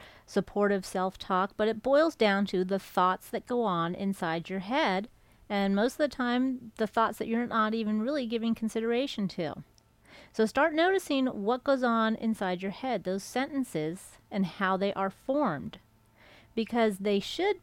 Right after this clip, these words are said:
be positive, present tense, productive sentences.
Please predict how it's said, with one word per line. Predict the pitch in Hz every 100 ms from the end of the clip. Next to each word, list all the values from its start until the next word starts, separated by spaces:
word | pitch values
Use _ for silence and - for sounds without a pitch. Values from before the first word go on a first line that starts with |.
| -
be | 175 165 185 247 - _ _
positive, | - 202 185 175 202 226 262 320 - _ _ _ _ _ _
present | - 202 208 -
tense, | - 240 226 311 - - - _ _ _ _ -
productive | 226 196 240 - - 202 196
sentences. | 254 285 214 175 160 - -